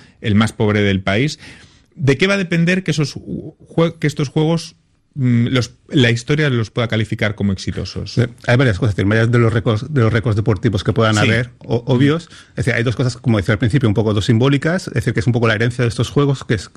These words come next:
Speaker 2: poder bañarse en el Sena, o la, o la red de piscinas que, por ejemplo, habla,
Speaker 1: Mm.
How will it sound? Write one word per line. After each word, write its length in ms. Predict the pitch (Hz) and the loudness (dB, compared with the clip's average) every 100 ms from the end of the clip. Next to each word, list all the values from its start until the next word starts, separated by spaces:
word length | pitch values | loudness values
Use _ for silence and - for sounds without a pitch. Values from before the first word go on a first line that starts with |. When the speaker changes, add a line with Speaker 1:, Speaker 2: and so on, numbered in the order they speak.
| - | -4
Speaker 2:
poder 180 | 113 107 | 0 2
bañarse 300 | 113 110 - | 2 0 2
en 60 | 110 | 2
el 80 | |
Sena, 380 | 107 143 120 98 - - - | 2 2 0 -2 -6 -20 -8
o 160 | - 120 | 0 2
la, 120 | 110 - | 0 -2
o 120 | 107 | 0
la 120 | 104 | 0
red 100 | 113 | 2
de 100 | 120 | 0
piscinas 560 | 120 104 139 123 123 - | 0 0 2 4 2 -2
que, 80 | |
por 120 | 117 - | -4 -2
ejemplo, 240 | 117 117 | 0 2
habla, 280 | 110 113 113 | 2 0 0
Speaker 1:
Mm. 140 | 120 | -2